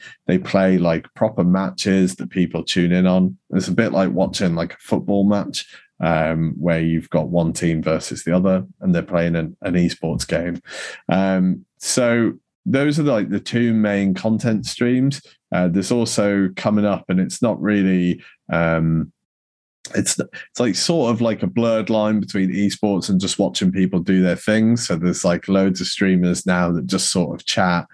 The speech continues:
They're playing a game casually. Um, they're just, like, sort of just chatting with their fans. That's also becoming absolutely huge as well.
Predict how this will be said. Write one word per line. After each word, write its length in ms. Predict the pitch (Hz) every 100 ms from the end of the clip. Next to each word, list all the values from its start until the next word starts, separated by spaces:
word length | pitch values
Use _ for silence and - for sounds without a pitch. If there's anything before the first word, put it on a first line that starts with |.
| - - -
They're 80 | 85
playing 300 | 90 90 85
a 80 |
game 340 | 78 85 85 85
casually. 840 | - 92 92 90 87 87 90 87 - _ -
Um, 680 | 85 82 80 80 80 80 64 -
they're 220 | 85 80
just, 380 | 85 80 - 90
like, 360 | 82 80 - _ - - _ _
sort 280 | - 131 90
of 60 | -
just 220 | 92 -
chatting 300 | 104 80 95
with 120 | 92
their 140 | 90
fans. 460 | 85 101 104 104 104
That's 240 | 95 85
also 420 | - 104 101 95 87
becoming 400 | 87 92 90 87
absolutely 500 | 82 - 87 78 71
huge 380 | - 82 78
as 160 | 85 -
well. 340 | 82 82 80